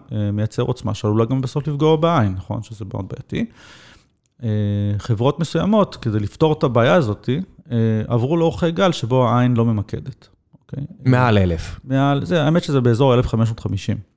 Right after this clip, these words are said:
Speaker 1: מעל האלף חמש מאות. עכשיו, אלף חמש מאות חמישים ננומטר, אה, זה אורכי גל שדורשים, אה, מערכות הרבה יותר מורכבות.
Speaker 2: כדי לפקס אותם בחזרה במקלט?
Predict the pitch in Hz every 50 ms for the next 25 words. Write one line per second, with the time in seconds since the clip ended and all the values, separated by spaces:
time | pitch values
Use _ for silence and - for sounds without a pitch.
0 | _ _ _ _ _ _ _ _ _ _ _ _ - - 135 139 147 143 131 127
1 | 127 120 - - 110 113 113 98 - - 143 - - _ _ _ _ _ _ _
2 | _ _ _ _ _ - 117 110 - - - - 156 202 196 - 180 175 185 180
3 | 196 175 - 151 143 143 - - 175 180 175 160 147 139 156 180 196 - - 160
4 | 147 151 160 170 - - _ - 120 113 113 110 110 110 110 110 110 104 110 113
5 | 110 101 - - 151 143 143 151 170 170 160 156 160 165 165 - - - - -
6 | - 120 113 110 110 107 107 107 107 110 110 107 107 107 110 110 117 107 107 -
7 | - - 135 139 143 143 151 147 139 131 120 117 113 113 110 110 107 104 104 107
8 | 104 104 - _ _ _ _ _ _ _ _ _ _ 131 117 110 104 95 - 143
9 | 135 - 104 101 113 117 120 - 120 107 113 113 104 - - 104 95 107 101 -
10 | - - - - - - 113 120 113 110 - 113 - 117 110 113 - 113 110 101
11 | - 117 98 98 110 107 110 110 107 104 107 104 101 - 135 135 139 - -